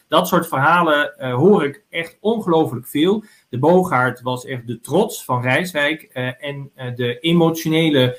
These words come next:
verbondenheid met het winkelcentrum is echt heel erg, eh, eh, groot. En dat hoor je, eh, dat geeft ook eigenlijk gelijk aan waar de grootste barrière misschien wel zat eh, in de politiek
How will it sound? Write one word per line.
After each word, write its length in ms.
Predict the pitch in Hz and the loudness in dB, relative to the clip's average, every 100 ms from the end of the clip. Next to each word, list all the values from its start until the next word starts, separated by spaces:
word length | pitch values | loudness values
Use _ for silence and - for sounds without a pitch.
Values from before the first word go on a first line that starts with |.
| - | -10
verbondenheid 880 | - 127 143 226 214 160 175 180 123 | 0 4 6 6 6 4 4 2 0
met 300 | 131 190 - | 2 2 2
het 180 | 160 139 | -2 2
winkelcentrum 840 | 180 202 165 - 151 139 131 131 - _ | 2 0 -4 -6 -8 -6 -6 -6 -10 _
is 220 | 139 135 | -10 -6
echt 260 | - 139 - | -6 -6 -8
heel 420 | 113 135 170 165 | 2 6 6 6
erg, 380 | 123 120 - - | 0 -2 -4 -12
eh, 260 | 127 120 113 | -10 -8 -8
eh, 280 | - 113 110 | -10 -14 -12
groot. 440 | - 147 143 - - _ | 0 2 2 0 -10 _
En 140 | - 127 | -2 0
dat 140 | 131 | 2
hoor 300 | 131 165 160 | 4 4 4
je, 260 | 135 131 131 | 4 2 -2
eh, 120 | - 123 | -12 -8
dat 260 | 139 - | -8 -10
geeft 400 | - - 160 156 - | -16 -4 -4 -4 0
ook 240 | 208 220 | 0 2
eigenlijk 460 | - 208 196 175 - | 0 0 0 -2 -4
gelijk 420 | 170 165 165 165 | -2 0 0 -2
aan 300 | 143 143 143 | -4 -4 -2
waar 260 | 143 139 | 0 2
de 100 | 127 | 0
grootste 520 | 123 - 170 202 - 139 | -4 0 0 0 -4 0
barrière 560 | 143 127 123 151 170 | 2 2 2 2 0
misschien 320 | 147 131 170 | -4 -6 -6
wel 140 | 151 135 | -4 -2
zat 520 | 143 151 - - _ _ | 2 2 0 -16 _ _
eh, 220 | 123 123 123 | -4 -4 0
in 180 | 185 202 | 4 6
de 100 | 180 | 6
politiek 600 | 160 127 - 202 247 | 2 0 2 0 0